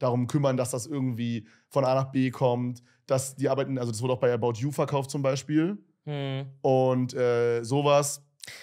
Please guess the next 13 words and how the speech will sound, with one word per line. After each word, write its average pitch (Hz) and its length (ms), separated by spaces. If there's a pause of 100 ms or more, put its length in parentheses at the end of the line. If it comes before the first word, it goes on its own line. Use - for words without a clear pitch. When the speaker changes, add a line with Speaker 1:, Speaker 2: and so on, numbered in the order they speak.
(180)
Speaker 2:
Ja, 139 100
aber 143 120
Speaker 1:
About 156 260
You 175 100
hat 190 100
dann 170 80
auch 156 100
so 160 100
nachgefragt, 151 600
so 147 100
mäßig, 143 440 (320)
äh, 131 240
weil 127 420